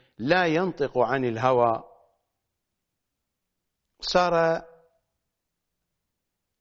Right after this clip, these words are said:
يكثر الهذيان،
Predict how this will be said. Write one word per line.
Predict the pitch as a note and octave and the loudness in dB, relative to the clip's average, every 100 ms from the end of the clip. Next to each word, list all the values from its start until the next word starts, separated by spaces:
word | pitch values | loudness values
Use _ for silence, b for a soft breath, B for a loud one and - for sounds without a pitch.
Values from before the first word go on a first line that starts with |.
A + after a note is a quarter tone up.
| _ _ _ _ _ _ _ _ _ b b | _ _ _ _ _ _ _ _ _ b b
يكثر | - D3 G3 G3+ - F3 E3 | -6 0 0 0 -2 0 2
الهذيان، | D3+ B2 B2+ B2+ B2 C3 A2 F#2 | 2 2 2 4 2 2 -2 -8